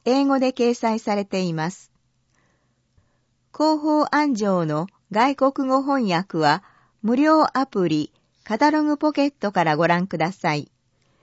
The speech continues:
キューアールコードが掲載されています。さらに詳しい情報は多言語ホットライン零五六六七一の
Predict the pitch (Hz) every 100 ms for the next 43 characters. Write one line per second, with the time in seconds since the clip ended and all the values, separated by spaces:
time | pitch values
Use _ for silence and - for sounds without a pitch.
0 | _ _ _ _ - 320 320 320 320 311
1 | 320 311 220 165 170 196 180 185 175 175
2 | 165 165 170 160 151 135 160 - _ _
3 | _ _ _ _ _ _ _ _ _ -
4 | 302 349 330 269 - 214 247 - 240 190
5 | 185 180 196 185 175 165 165 - _ _
6 | _ - 208 262 311 302 285 294 262 -
7 | - 240 233 196 147 147 - _ _ _
8 | _ _ _ _ _ 226 285 294 277 285
9 | 254 180 165 190 226 233 - 156 156 175
10 | 202 226 226 - 156 135 -